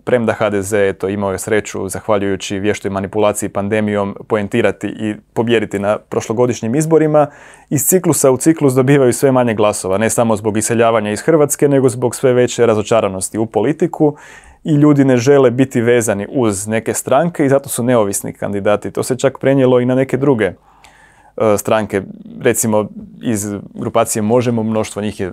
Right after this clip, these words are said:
neovisnih kandidata koji su u tome i oni su sami po sebi platforma više stranaka. Dakle, pa i Most, na primjer, ili Domovinski pokret, dakle i Nino Raspudić i Miro Bulj i Marija Selak Raspudić u Mostu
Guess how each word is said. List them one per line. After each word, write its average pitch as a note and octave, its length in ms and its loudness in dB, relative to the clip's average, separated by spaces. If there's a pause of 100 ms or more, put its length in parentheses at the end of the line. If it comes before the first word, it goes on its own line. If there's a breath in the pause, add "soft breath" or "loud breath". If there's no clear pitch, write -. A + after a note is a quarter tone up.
neovisnih A#2+ 760 -2
kandidata A#2 560 0
koji G2 260 -2
su - 200 -6
u C3+ 140 2
tome B2 320 0
i A2 40 2
oni A2 140 2
su - 100 -8
sami G#2+ 280 0
po G#2+ 100 -14
sebi A2 240 0
platforma G2+ 500 -2
više C3 240 -4
stranaka. B2 600 0 (540 loud breath)
Dakle, A#2 480 2 (240 loud breath)
pa B2+ 180 4
i B2+ 260 2
Most, C#3 600 2
na B2+ 120 0
primjer, C3 420 2
ili A#2+ 140 0
Domovinski A#2+ 600 0
pokret, A#2 340 0
dakle G#2 300 -2
i - 20 -4
Nino G#2+ 220 -2
Raspudić A2 560 -2
i A2+ 60 0
Miro A2 220 0
Bulj A#2 280 2
i G2+ 40 -2
Marija G#2 280 2
Selak C3 340 0
Raspudić A#2+ 640 -2
u A#2+ 60 -2
Mostu B2 560 0